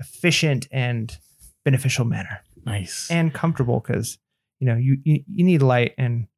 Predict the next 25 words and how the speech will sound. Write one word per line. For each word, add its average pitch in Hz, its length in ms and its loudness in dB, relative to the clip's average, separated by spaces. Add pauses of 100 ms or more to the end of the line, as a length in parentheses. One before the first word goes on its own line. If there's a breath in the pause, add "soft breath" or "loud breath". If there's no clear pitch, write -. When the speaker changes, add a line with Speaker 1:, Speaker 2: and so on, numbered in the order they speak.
(120)
Speaker 1:
A 131 100 2
C, 117 240 -2
that's 113 220 -4
for 139 100 -8
sure. - 160 -8
Speaker 2:
No, 170 260 2
I, 107 100 0
I 131 240 2
agree. 131 260 2
It's 147 260 0
hot 170 320 2
right 131 180 4
now 120 200 6
too. 123 360 6 (520 soft breath)
So, 117 400 2 (960 loud breath)
all 147 140 2
right. 160 260 4
I, 165 320 4
uh, 147 300 6 (180 loud breath)
so - 180 2
not 170 340 8
much 208 220 6
has 147 180 4
changed, 120 720 4
because 127 840 2